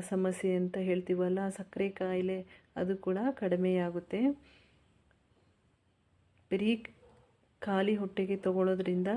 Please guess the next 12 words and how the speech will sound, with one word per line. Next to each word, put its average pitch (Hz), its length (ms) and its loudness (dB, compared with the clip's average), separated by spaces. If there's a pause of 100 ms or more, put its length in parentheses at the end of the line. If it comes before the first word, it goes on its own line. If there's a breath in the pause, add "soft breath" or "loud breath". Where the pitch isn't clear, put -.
ನಿಮಗೆ 190 420 2 (720 loud breath)
ಸಕ್ಕರೆ 202 340 2
ಕಾಯಿಲೆ 190 360 0
ಕೂಡ 185 200 -4 (120)
ಕಡಿಮೆಯಾಗುತ್ತೆ. 185 720 0 (200)
ಇವಾಗ 214 340 0 (180)
ಈ 226 120 0 (140)
ಎಲೆನ 202 400 0
ನಾನು 190 280 -2
ಕ್ಲೀನಾಗಿ 196 580 -2
ತೊಳೆದು 185 400 -2
ಬಿಟ್ಟು 185 280 -2